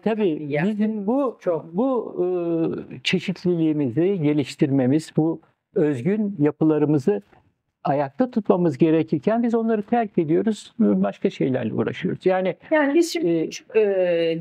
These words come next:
Speaker 2: e, şeyler, çözümler bulmaya çalışalım.
Speaker 1: Küçük yok,
Speaker 2: Erhan Bey,
Speaker 1: büyük
Speaker 2: problem tabii geniş.
Speaker 1: Ama hepsi
Speaker 2: E, şeye gelemiyoruz.
Speaker 1: <laughs>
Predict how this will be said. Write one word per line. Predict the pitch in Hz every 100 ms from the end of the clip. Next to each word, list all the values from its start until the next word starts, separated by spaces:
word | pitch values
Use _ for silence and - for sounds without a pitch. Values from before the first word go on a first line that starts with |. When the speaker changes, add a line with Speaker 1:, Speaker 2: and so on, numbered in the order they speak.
| 156
Speaker 2:
e, | - 170 165
şeyler, | - 185 185 170 160 -
çözümler | 240 214 220 202 180 170
bulmaya | 180 175 170 165
çalışalım. | 170 165 196 175
Speaker 1:
Küçük | 170 208
yok, | 220 254
Speaker 2:
Erhan | 185
Bey, | 165
Speaker 1:
büyük | 220 269 214
Speaker 2:
problem | 226 226 226 -
tabii | 214 202 196
geniş. | 202 196 202 330 - -
Speaker 1:
Ama | 131 160 151
hepsi | 196 214 254 247 233 233
Speaker 2:
E, | 175 185
şeye | 185 185 190
gelemiyoruz. | 180 175 185 190 165 156 151 208 -
Speaker 1:
<laughs> | 269